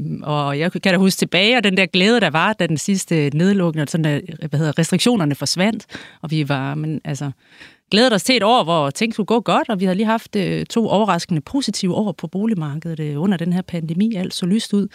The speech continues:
Så, øh, der var godt nok begyndt at ske nogle ting med inflationen. Energipriserne var begyndt at stige, men, og renterne har også kigget opad hen over, øh, enogtyve, men slet ikke i det omfang, der så pludselig slog til fra foråret og fremad.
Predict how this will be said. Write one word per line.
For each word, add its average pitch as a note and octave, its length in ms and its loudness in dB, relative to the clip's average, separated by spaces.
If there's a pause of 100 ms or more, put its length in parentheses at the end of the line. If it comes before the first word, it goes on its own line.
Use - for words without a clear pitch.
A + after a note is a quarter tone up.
(540)
Så, - 200 0
øh, E3+ 540 2
der D3+ 80 -2
var F#3+ 100 2
godt C4 160 2
nok C#4 80 2
begyndt A#3+ 220 2
at A3 60 0 (220)
ske B3 180 2
nogle F#3 180 2
ting A3 200 0
med F3+ 80 0
inflationen. E3+ 600 -2
Energipriserne E3+ 800 -4
var D#3 80 -4
begyndt E3+ 260 -2
at D#3+ 60 -6
stige, F3+ 280 -4
men, F3 300 0
og E3+ 160 -2
renterne B3+ 340 4
har G#3+ 80 4
også G#3+ 160 0
kigget A#3+ 320 4
opad G3+ 400 2
hen G#3+ 200 2
over, F3 240 0 (440)
øh, D#3 160 2
enogtyve, F#3 500 0
men F3+ 240 2
slet A3+ 320 0
ikke G#3 140 2
i - 20 4
det G3+ 120 2
omfang, E3+ 560 0
der E3+ 80 -2
så F3+ 140 -2
pludselig E3 520 -2 (160)
slog - 220 -4
til D3 240 -4
fra - 160 -8
foråret D3+ 520 -4 (280)
og D3+ 120 -4
fremad. C#3+ 380 -2